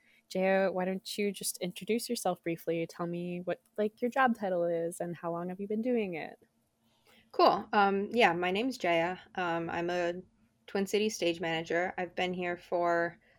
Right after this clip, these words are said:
Speaker 2: uh, I guess, like, five and a half years, something like that. Um, I am originally from New Jersey. I grew up on the East Coast. Um,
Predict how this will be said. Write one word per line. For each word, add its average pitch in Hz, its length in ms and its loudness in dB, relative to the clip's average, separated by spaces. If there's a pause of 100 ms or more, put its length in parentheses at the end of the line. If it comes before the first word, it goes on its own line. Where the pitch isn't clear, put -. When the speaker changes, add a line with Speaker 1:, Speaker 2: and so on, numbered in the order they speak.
(1080)
Speaker 2:
uh, 180 720 -2 (160)
I 202 100 -2
guess, 269 220 0
like, 285 160 0
five 220 720 -2
and 302 100 -2
a 311 60 -2
half 330 280 -2
years, 381 580 0
something 262 340 -4
like 277 200 -6
that. 294 240 -4 (120)
Um, 196 380 2 (580)
I 180 540 4
am 185 160 4
originally 202 340 4
from 208 180 0
New 208 120 2
Jersey. 170 480 0
I 175 40 -10
grew 165 180 4
up 165 100 -4
on 165 60 -2
the 151 80 -2
East 160 240 -6
Coast. - 460 -4 (180)
Um, 165 340 -6